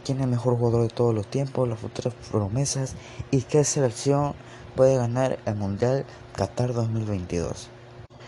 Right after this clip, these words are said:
Sin nada más que añadir, comencemos. Bueno, vamos con lo primero, que es la historia del fútbol.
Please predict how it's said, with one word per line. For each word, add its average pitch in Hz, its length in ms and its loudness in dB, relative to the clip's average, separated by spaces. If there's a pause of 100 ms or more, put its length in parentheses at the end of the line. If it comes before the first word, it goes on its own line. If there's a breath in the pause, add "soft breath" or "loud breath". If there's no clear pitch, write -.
(240 loud breath)
Sin 104 320 0
nada 117 320 4
más 117 320 2
que - 140 -2
añadir, 123 500 2 (240)
comencemos. 110 840 0 (640 loud breath)
Bueno, 98 240 0
vamos 110 400 0
con 101 180 -2
lo 92 100 0
primero, 101 480 0
que - 120 -6
es 98 80 -4
la 101 60 -4
historia 104 340 2
del 95 100 2
fútbol. - 540 -4